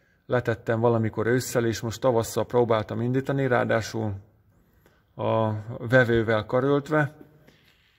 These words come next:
és hát nem volt, be volt rozsdásodva a, a, az akkumulátor saru,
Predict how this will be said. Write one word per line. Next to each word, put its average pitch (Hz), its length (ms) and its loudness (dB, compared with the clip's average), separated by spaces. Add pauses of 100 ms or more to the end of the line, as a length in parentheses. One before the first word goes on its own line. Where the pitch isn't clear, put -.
(260)
és 127 180 -8
hát 120 160 -4
nem 131 200 4
volt, 117 300 4
be 131 80 6
volt 110 260 2
rozsdásodva 104 920 -4 (1160)
a, 120 60 -10
a, 104 400 -2
az 101 340 -8
akkumulátor 107 640 -2
saru, 135 460 2